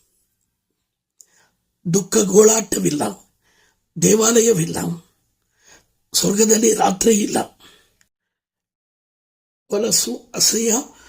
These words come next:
ಸುಳ್ಳು, ಅಹಂಕಾರ ಇದಿಲ್ಲ, ಶಾಪಗ್ರಸ್ತವಾದುದು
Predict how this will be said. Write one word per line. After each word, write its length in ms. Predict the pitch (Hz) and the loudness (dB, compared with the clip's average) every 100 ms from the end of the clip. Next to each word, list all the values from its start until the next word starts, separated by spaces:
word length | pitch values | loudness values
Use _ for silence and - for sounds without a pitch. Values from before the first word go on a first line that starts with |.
| _ - | _ -8
ಸುಳ್ಳು, 480 | - 294 262 226 165 - _ _ | -4 2 2 2 -4 -10 _ _
ಅಹಂಕಾರ 520 | - 170 226 208 202 170 - _ _ | -2 0 -2 -2 -2 -2 -6 _ _
ಇದಿಲ್ಲ, 640 | 180 160 - 170 - - _ _ _ _ _ _ _ | -4 2 2 0 -8 -14 _ _ _ _ _ _ _
ಶಾಪಗ್ರಸ್ತವಾದುದು 1500 | - 202 220 254 208 196 - - 202 190 190 185 190 320 320 | -4 0 0 -2 -4 0 0 0 -2 -2 -2 -2 2 2 0